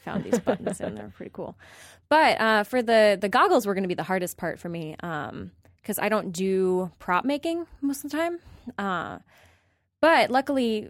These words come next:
from a project last year, I had a life cast of my head already. So, uh, the, the gals at Fonco Creative in my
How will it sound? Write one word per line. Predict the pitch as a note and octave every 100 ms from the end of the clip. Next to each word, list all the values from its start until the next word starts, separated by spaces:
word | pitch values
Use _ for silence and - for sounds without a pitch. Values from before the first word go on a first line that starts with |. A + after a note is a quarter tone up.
| -
from | - A3+ G#3+ G#3
a | G3+
project | F#3+ G#3 G3+ F#3+ F#3+
last | F#3 G#3 -
year, | F3 E3
I | F#3
had | F3 F#3+ G3
a |
life | E3+ F3+ -
cast | E3 - -
of | -
my | F3
head | D#3 E3+ G3+ A#3 - _ -
already. | A#3+ B3+ C4 D#4 D4+ - _
So, | - A3 G#3 G3 F#3+ - G3
uh, | F#3+ F3 - - G3 _
the, | F#3+ G#3 G3+ G3 F#3+ F#3 F#3
the | G3
gals | G3+ G3+ G#3 G3+ - -
at | F#3+ F3+ F3+
Fonco | - C#4 D#4+ C4+ F#3+ F3+
Creative | G3 G3+ F#3 F3
in | F#3 F3+
my | F3 F3